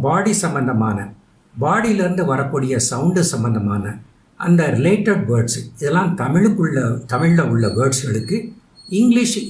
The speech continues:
ஈக்குவலண்ட் என்ன அப்படிங்கிறத பார்க்க போறோம். What we are going to see is some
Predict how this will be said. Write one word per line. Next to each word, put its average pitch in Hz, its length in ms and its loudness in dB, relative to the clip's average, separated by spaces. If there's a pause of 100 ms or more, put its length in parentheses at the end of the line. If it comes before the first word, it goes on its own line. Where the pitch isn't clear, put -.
ஈக்குவலண்ட் 156 460 -2 (160)
என்ன 127 180 2 (140)
அப்படிங்கிறத 123 540 -2
பார்க்க 165 220 -2
போறோம். - 220 -4 (840)
What 202 180 -2
we 202 140 2
are 190 120 -2
going 160 220 0
to - 120 -4
see 143 140 -6 (300)
is 170 100 0 (560)
some 196 160 0